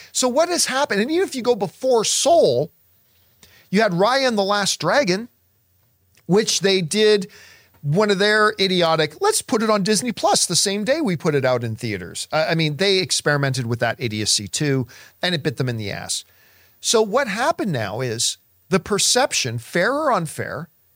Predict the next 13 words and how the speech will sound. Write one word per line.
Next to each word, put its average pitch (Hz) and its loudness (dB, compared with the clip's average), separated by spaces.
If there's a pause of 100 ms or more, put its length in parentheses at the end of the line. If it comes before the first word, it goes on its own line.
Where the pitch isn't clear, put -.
(840)
of - -4
Pixar 254 0
films 151 -2
went 147 -2
from 220 -6
being, 117 -6 (760)
"This 208 2
is 165 -2
a 151 -2
theatrical 156 -4
event," 120 -4 (640)
to, 190 0 (240)
"Pixar? 403 0